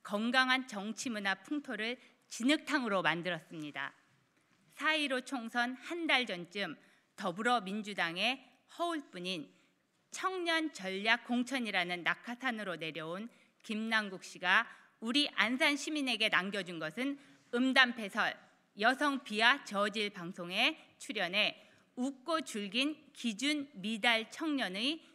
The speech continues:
국회의원 당선자라는 오명이자 먹칠입니다. 국민을 속인 위선과 거짓의 김남국은 사죄하고 사퇴하라. 우리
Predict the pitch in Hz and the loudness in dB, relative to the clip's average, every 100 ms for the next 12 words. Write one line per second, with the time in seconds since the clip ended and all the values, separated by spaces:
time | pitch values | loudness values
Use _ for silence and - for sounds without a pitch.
0 | _ _ _ 254 240 - 311 285 277 - | _ _ _ -8 -8 -6 2 2 2 -4
1 | 214 208 214 269 277 - 190 214 247 247 | -6 0 0 0 -4 -8 -6 -6 -4 -4
2 | 208 175 170 190 247 349 - - _ - | 0 0 0 0 -2 -4 -10 -20 _ -2
3 | 214 277 302 262 190 220 269 - 185 233 | 2 4 4 2 2 6 6 4 -2 -2
4 | - - 214 185 156 147 143 - _ _ | 0 -6 -4 -6 -4 -2 -4 -4 _ _
5 | - _ - _ _ _ 262 302 339 330 | -20 _ -20 _ _ _ 2 2 4 4
6 | 311 302 311 285 285 - 247 311 277 254 | 4 2 2 2 2 0 2 2 4 8
7 | 294 330 - 233 247 254 285 269 269 247 | 8 8 2 2 4 2 2 2 2 4
8 | 262 247 233 294 381 - - _ 320 339 | 4 2 2 2 2 -2 -20 _ 6 6
9 | 302 285 262 330 370 - 427 - 359 254 | 6 4 4 2 -2 -2 -4 4 6 8
10 | 254 160 - - _ _ _ _ _ - | 10 8 4 -8 _ _ _ _ _ -6
11 | 240 311 | 2 2